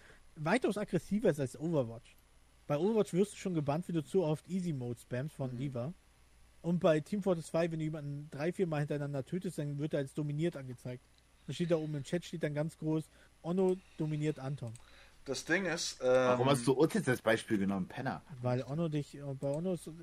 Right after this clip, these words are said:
Speaker 1: bei euch der, der Top. Er ist der Dom.
Speaker 2: Was?
Speaker 1: Bei Anton, ne?
Speaker 2: Ähm, ich wollt,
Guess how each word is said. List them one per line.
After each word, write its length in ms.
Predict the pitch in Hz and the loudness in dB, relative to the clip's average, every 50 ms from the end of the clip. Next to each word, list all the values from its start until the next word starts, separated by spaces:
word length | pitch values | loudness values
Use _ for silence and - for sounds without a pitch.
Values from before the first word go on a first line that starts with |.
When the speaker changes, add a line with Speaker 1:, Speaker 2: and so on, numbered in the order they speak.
| 160 160 - | -12 -6 -4
Speaker 1:
bei 220 | 160 156 160 156 | -2 -2 -2 -2
euch 280 | 151 165 165 156 - - | -2 -2 -2 -4 -4 -4
der, 240 | 156 151 147 143 | -4 -2 -2 -2
der 500 | 139 - - 139 135 135 131 127 131 131 139 - | -4 -4 -2 -2 0 0 0 -2 -2 -4 -6 -2
Top. 240 | - 196 190 - - - - _ - - - - - | 0 0 0 0 -6 -18 -20 _ -18 -18 -18 -14 -8
Er 140 | 165 135 131 | -4 -4 -4
ist 120 | - 135 | -2 -2
der 120 | 151 139 | -2 0
Dom. 240 | 143 160 160 151 143 - - - - - | 0 0 0 -2 -4 -6 -12 -20 -12 -8
Speaker 2:
Was? 420 | 120 135 254 - - - - - - - - - - - - - _ _ _ _ - 185 - - | -8 -8 -8 -8 -12 -14 -14 -16 -16 -18 -20 -20 -20 -20 -20 -20 _ _ _ _ -16 -16 -8 -2
Speaker 1:
Bei 140 | - 131 131 | 0 0 0
Anton, 260 | 131 131 127 - 127 | 0 -2 -2 2 4
ne? 140 | 123 127 127 | 6 6 6
Speaker 2:
Ähm, 100 | 127 127 123 | 4 2 0
ich 120 | 127 - | -4 0
wollt, 180 | - 139 151 | 0 0 0